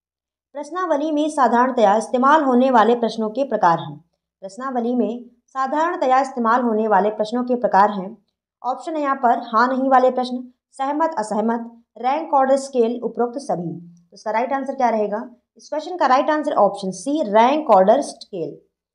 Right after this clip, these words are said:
फिर नेक्स्ट है सिक्सटी नाइन नंबर प्रश्न, निम्नलिखित में से प्रश्नावली तैयार करने का प्रथम चरण कौन सा है?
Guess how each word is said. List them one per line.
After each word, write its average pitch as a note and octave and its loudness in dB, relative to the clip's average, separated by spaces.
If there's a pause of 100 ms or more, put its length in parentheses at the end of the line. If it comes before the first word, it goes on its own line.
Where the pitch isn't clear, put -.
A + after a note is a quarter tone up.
(360)
फिर C#4+ -2
नेक्स्ट E4 -4
है B3+ 2
सिक्सटी - -8
नाइन D4 0
नंबर D4 0
प्रश्न, C#4 0 (680)
निम्नलिखित F4+ -8
में E4 0
से C#4+ 0
प्रश्नावली D#4 0
तैयार C#4 4
करने B3 2
का B3 4
प्रथम B3+ 0
चरण B3 0
कौन G3+ 0
सा F3+ -10
है? D#3 -14